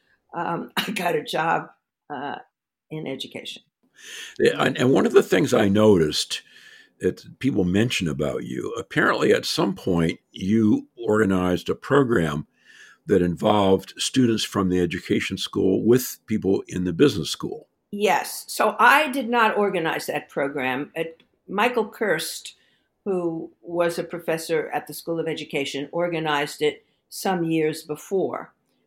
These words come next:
Speaker 1: But, uh, in two thousand, Mike wanted to, uh, uh, leave that position, and he recommended that I take it over,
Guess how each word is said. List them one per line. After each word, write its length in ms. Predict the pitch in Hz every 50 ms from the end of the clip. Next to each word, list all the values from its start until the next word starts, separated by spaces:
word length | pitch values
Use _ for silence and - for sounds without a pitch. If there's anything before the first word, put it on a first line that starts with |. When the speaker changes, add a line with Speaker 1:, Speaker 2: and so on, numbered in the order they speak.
| _ _ _ _ _ _ _ _
Speaker 1:
But, 440 | - 202 185 175 - - - - - - - _ -
uh, 360 | - 175 175 170 165 160 160 - - - _ -
in 520 | 190 196 190 190 190 185 185 185 180 180
two 280 | - - - - 302 285
thousand, 1000 | 269 - - 220 240 240 240 247 233 214 185 180 165 165 160 170 180 196 233 - - _ _ _ _ _ _ _
Mike 380 | - 175 190 196 185 190 185 -
wanted 440 | 185 185 180 180 180 175 170 170 - - - -
to, 480 | 202 190 185 175 175 170 170 170 175 - _ -
uh, 400 | 170 165 151 151 143 - 156 - - - _ _ _ - - - - 151
uh, 200 | 151 - - 160 -
leave 280 | 190 233 294 285 226
that 280 | 202 170 151 156 - -
position, 680 | 175 156 - 160 151 147 - - 139 147 170 208 - - _ _ _ _ _ _ _ _ _ _
and 500 | - 165 175 170 170 175 170 170 170 170 - -
he 220 | 185 202 214 208
recommended 840 | 190 180 175 175 175 190 175 170 165 165 165 165 160 165 160 160 160 - - -
that 180 | 143 147 139 -
I 420 | 156 175 185 185 185 175 175 185 - -
take 260 | - 170 151 160 -
it 100 | 147 131
over, 580 | 107 139 139 131 127 127 123 147 147 - -